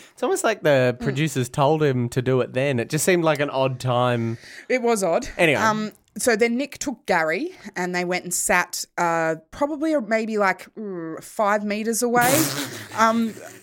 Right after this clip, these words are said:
Speaker 2: in a couple of big armchairs behind a beaded curtain.
Speaker 1: Mm-hmm.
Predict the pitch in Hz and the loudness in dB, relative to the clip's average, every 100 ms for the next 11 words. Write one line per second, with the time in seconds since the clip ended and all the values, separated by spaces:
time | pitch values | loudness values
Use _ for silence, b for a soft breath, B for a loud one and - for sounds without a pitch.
0 | - 262 254 247 240 233 208 226 202 208 | 0 2 4 4 2 2 2 2 2 0
1 | 208 214 202 208 220 208 185 208 214 202 | 0 0 0 -2 -2 0 0 0 0 -2
2 | 175 - 208 190 190 156 123 117 113 | -4 -4 0 0 0 -4 -4 -4 -6